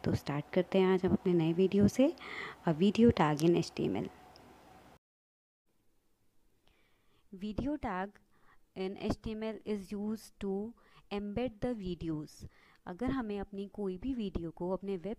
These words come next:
पेज पर एम्बेड करना है, उसको इंसर्ट करना है, तो हम वीडियो टैग को यूज़ करते हैं। उसका टैग हमारा होता है वीडियो, हमें पूरा नाम लिखना होता है दोनों एंग्लो ब्रैकेट्स के बीच में।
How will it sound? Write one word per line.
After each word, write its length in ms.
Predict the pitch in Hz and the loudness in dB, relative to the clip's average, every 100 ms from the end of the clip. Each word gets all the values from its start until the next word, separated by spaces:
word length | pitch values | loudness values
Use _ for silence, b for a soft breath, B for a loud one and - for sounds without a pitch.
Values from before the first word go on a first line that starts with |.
| - | -6
पेज 280 | 202 170 - | -6 -6 -10
पर 400 | - 170 175 214 b b b 190 | -10 -10 -10 -12 b b b -10
एम्बेड 380 | 175 185 247 | -8 -6 -8
करना 300 | - 185 170 | -6 -8 -8
है, 360 | 165 170 175 180 | -12 -12 -12 -12
उसको 400 | - 180 - 185 | -14 -16 -12 -8
इंसर्ट 440 | 190 185 - 247 247 | -8 -8 -8 -8 -8
करना 260 | - 170 165 | -10 -8 -10
है, 280 | 165 165 190 | -10 -10 -10
तो 200 | - 202 | -10 -8
हम 240 | 190 208 | -6 -6
वीडियो 380 | 214 170 160 180 | -6 -8 -8 -6
टैग 240 | - 160 147 | -6 -8 -10
को 100 | - | -10
यूज़ 320 | 247 175 160 - | -8 -6 -8 -12
करते 280 | - - | -16 -12
हैं। 100 | 156 | -12
उसका 400 | 156 185 - 262 | -10 -12 -10 -10
टैग 300 | 262 196 170 | -10 -10 -10
हमारा 300 | 170 170 165 | -10 -10 -10
होता 280 | 170 156 - | -10 -10 -12
है 160 | 160 240 | -10 -10
वीडियो, 440 | 180 156 151 156 | -10 -10 -8 -8
हमें 220 | 202 190 180 | -6 -8 -10
पूरा 260 | 170 175 | -10 -8
नाम 260 | 190 147 151 | -8 -10 -14
लिखना 280 | 160 - 156 | -16 -16 -16
होता 220 | 156 208 | -12 -10
है 120 | 262 | -10
दोनों 380 | 196 156 180 330 b b b - | -10 -10 -8 -8 b b b -10
एंग्लो 260 | 185 175 180 | -8 -6 -6
ब्रैकेट्स 400 | 165 - 156 - | -8 -14 -16 -12
के 120 | 262 | -12
बीच 340 | 226 185 - - | -10 -12 -16 -18
में। 140 | 202 | -20